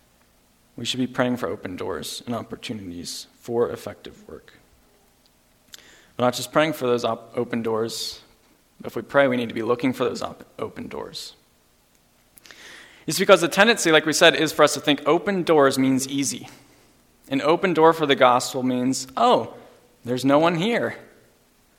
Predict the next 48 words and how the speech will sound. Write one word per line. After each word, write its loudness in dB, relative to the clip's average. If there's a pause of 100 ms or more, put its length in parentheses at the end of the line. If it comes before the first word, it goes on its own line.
(240)
And 4
at 2
times, 2
the -2
Lord 4
may 2
graciously 0 (200)
provide 2
those -4
sorts -8
of -10
opportunities. -14 (340)
We -10
should -6
also 0
expect -6
that -2
when -2
there's 0
an -2
open -2
door, -4
there's -10
gonna -10
be -8
a -8
lot -8
of -12
opposition. -16 (1400)
So -2
looking 0
for -2
open 2
doors 0
does -6
not 2
mean -2
looking -6
for -8
where -4
it's -12
easy, -10 (540)
but -14
looking -4 (480)
for -14
where -6
the -12
gospel -6